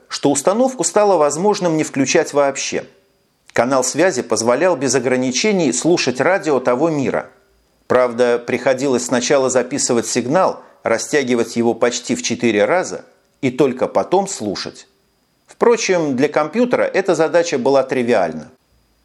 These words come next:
Оля с Екатериной только ахали, слушая рассказ ребят о новостях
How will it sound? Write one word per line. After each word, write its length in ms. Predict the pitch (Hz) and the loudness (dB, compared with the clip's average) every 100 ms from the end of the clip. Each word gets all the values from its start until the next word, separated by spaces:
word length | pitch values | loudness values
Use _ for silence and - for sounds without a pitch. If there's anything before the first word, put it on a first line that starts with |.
| _ _ _ | _ _ _
Оля 380 | 196 214 170 117 | 4 4 4 0
с 120 | - | 0
Екатериной 800 | 143 143 170 - 185 226 147 90 | 0 0 0 0 0 2 0 -2
только 480 | - 214 208 208 - | 0 0 2 0 0
ахали, 500 | 165 123 - 98 90 | 0 -2 -2 -6 -6
слушая 440 | - - 139 - 131 | -4 0 0 2 2
рассказ 460 | 131 127 135 110 | 2 0 0 0
ребят 440 | 127 120 123 208 - | -2 0 2 0 -2
о 80 | 120 | -2
новостях 720 | 120 113 107 - 160 165 - | 0 2 0 0 0 0 -2